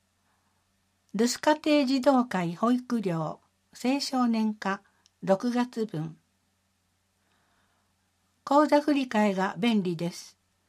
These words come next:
納期限に自動で口座から引き落として納めることができます。申し込みは指定金融機関などでの手続きと、各窓口や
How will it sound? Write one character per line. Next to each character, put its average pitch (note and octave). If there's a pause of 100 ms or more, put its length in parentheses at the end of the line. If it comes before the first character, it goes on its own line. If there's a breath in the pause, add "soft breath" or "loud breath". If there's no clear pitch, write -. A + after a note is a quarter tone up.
(1040)
納 C4
期 D4+
限 F3+
に E3 (300 soft breath)
自 G3+
動 C#4+
で B3+ (120)
口 B3
座 B3
か B3+
ら A#3+
引 A#3
き B3+
落 B3+
と C4
し -
て -
納 G#3+
め B3
る G#3+
こ G3
と G#3+
が F3+
で E3+
き F3
ま E3+
す。 - (1200)
申 D4+
し -
込 D4
み C#4+
は C4 (200 soft breath)
指 D#4+
定 -
金 D4+
融 C#4+
機 C#4
関 G#3
な A3
ど F3+
で G3+
の F3+
手 G3
続 F#3+
き -
と、 E3+ (460 soft breath)
各 B3
窓 A3
口 G#3+
や F#3